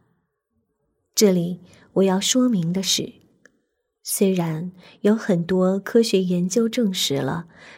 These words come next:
冥想对缓解高血压的有效辅助作用，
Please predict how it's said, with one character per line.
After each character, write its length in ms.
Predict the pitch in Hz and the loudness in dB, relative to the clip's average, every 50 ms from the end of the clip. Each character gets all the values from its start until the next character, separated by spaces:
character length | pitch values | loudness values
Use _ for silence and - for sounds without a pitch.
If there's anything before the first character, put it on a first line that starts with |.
| - _ | -8 _
冥 300 | - 196 196 202 220 254 | 0 2 4 4 4 2
想 380 | 254 - - - 170 - - - _ _ _ | 2 0 0 -2 -4 -6 -10 -14 _ _ _
对 180 | - - 247 226 | 2 4 4 4
缓 320 | 220 - - 196 185 196 220 | 4 2 0 -2 0 0 0
解 180 | 220 - 147 | 0 -2 -2
高 220 | 147 - 220 220 226 | -2 0 0 0 0
血 240 | 220 - 214 190 180 | 0 0 0 2 2
压 180 | 185 185 185 | 2 0 0
的 240 | 185 180 - - 185 - - - - - - | -2 -2 -4 -6 -8 -12 -16 -20 -12 0 4
有 220 | 202 196 190 196 | 4 4 4 4
效 340 | 196 - - - 269 240 220 | 4 2 4 4 2 0 -2
辅 280 | 220 - - 190 175 | -4 -2 0 0 0
助 160 | 160 - 208 196 | 2 0 -2 -2
作 300 | 190 - 240 220 190 170 | -2 -2 -2 -2 -2 -4
用， 240 | 175 - - - | -4 -8 -14 -16